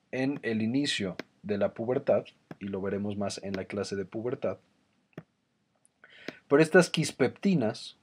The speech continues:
quispeptinas, estas quip-, quispeptinas directamente van a activar al núcleo preóptico, y este núcleo preóptico va a permitir que se libere una gran cantidad de G N R H,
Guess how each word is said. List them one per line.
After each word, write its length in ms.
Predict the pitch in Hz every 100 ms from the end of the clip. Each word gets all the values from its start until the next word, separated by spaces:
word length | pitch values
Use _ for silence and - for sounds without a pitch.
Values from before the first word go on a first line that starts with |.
| _
quispeptinas, 1800 | - 120 113 117 123 - - _ _ - - 113 107 - 131 117 165 - _ _ - - -
estas 300 | 143 151 180
quip-, 220 | - 139 - -
quispeptinas 720 | - 139 - 127 170 170 160
directamente 840 | 127 135 170 - 151 156 160 135
van 240 | 117 123 139
a 120 | 131
activar 640 | 117 - 110 113 123 214 - _ _ _ - -
al 180 | - 113
núcleo 360 | 123 117 131 110
preóptico, 640 | 120 127 110 - 104 156 - _ - - - _
y 220 | 143 170
este 260 | 214 208 160
núcleo 320 | 139 131 120
preóptico 720 | 139 165 170 190 175 180 127
va 140 | 139 156
a 100 | 156
permitir 800 | 139 123 120 110 165 180 254 - _ _ _
que 160 | - 120
se 100 | 131
libere 420 | 123 131 135 135
una 240 | 143 143 135
gran 300 | 143 156 180
cantidad 420 | 180 143 127 113
de 100 | 107
G 140 | -
N 180 | 110 107
R 220 | 117 131
H, 340 | 160 160 220